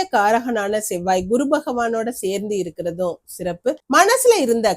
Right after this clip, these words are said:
கவலைகள், தடுமாற்றங்கள் எல்லாம் நீங்கி தைரியமும் தன்னம்பிக்கையும் அதிகமாக கூடிய நாளாவே இருக்குதுங்க. சகோதர ஒற்றுமை சிறப்பா இருக்கும். சகோதரர்களை நினைச்சு பெருமை அடைவீங்க. குடும்பத்துல ஆதரவு சிறப்பா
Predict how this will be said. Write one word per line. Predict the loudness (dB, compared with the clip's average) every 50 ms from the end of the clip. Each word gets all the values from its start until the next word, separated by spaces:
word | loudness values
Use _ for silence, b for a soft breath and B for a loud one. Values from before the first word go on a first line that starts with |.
| -2 -2 2
கவலைகள், | 2 4 4 4 2 2 0 0 -2 -2 -2 -2 -4 0 2 4
தடுமாற்றங்கள் | 4 4 4 2 0 0 0 0 -2 -2 0 0 0 0 0 0
எல்லாம் | 0 0 0 0 0 0
நீங்கி | 0 0 0 -2 -2 -4 -4 -6 _ 0 2
தைரியமும் | 4 4 4 4 4 2 2 0 0 -2 -2 -4 -4 -4
தன்னம்பிக்கையும் | -4 -2 -2 -2 -2 -2 -4 -6 -6 -6 -4 -2 -2 -2 -4 -6 -8 -8 -6
அதிகமாக | -2 0 2 4 4 4 2 0 -2 -6 -6 -4
கூடிய | -4 -2 -2 0 -2 -2 -2 -2 -4
நாளாவே | -4 -4 -2 -2 -2 -2 0 0 0 0 0
இருக்குதுங்க. | -2 -4 -6 -8 -8 -6 -4 -2 -2 -2 -2 -4 -6 -4 0
சகோதர | 0 0 2 2 2 2 2 0 0 0 0 0 -2 -4
ஒற்றுமை | -4 -2 0 0 2 2 2 0 -2 -4 -4
சிறப்பா | 0 0 0 0 2 2 2 4 2 2
இருக்கும். | 0 -2 -2 -2 -2 -2 -2 -4 -4 2 4
சகோதரர்களை | 4 6 8 6 6 6 6 4 4 2 2 0 0 0 2 0 0
நினைச்சு | 0 -2 -2 -2 -2 -4 -4 -4 4 6 8
பெருமை | 8 8 8 6 4 4 4 4
அடைவீங்க. | 4 2 2 2 2 2 2 2 2 0 0 2 2
குடும்பத்துல | 4 4 4 4 2 2 2 2 4 4 4 4 6 6
ஆதரவு | 6 6 6 6 4 4 2 -2 -2
சிறப்பா | 0 0 0 0 4 4 4